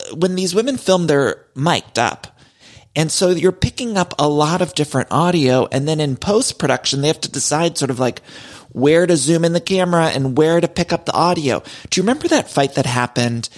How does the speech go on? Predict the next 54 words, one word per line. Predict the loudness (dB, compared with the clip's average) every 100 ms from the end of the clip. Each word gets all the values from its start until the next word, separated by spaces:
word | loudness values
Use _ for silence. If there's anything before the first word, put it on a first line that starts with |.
| -20 -20 -20 -2
uh, | 0 0 -2
on | -4 -2
The | 0
Real | 2 2
Houses | 2 0 -2 -2
of |
New | 0
York, | 0 0
where | -2
it | -2
was, | -2
like, | -2 -4
Carol | 0 2 2 2
and | 0
Bethany | 0 0 -2
were | -2
fighting | 0 0 0
at | -2
one | 0 0
end | 0 -2
of | -4
the |
table, | -2 -2 0 -2 -4 -14 -6
and | -4 0
then | 0
at | -2
the | -4 -4
other | 0 2
end | 2 0
of | -2
the |
table, | 0 2 2 2
it |
was | 2 0
Countess | -2 -2 -2 -4 -2
Luann | -2 0 -2 -2
and | -4 -4
Dorinda | -2 0 2 2 0
saying, | 0 0 0 -2 -6 -12 -20 -20 -20 _
uh, | 0 0
Dor-, | 0 -2
that | 0 2
was | 0 0
the | 2
moment | 4 2 2
where, | 0 0 -4 -10 -20 -20 -6
uh, | -2 0 0
Luann | 0 2 2 2
was | 0
like, | -2 -4 -4
"She's | -2 0 0
starting, | 0 2 2 2 -2 -4
she's | -2 -2 -2
starting." | -2 0 0 -6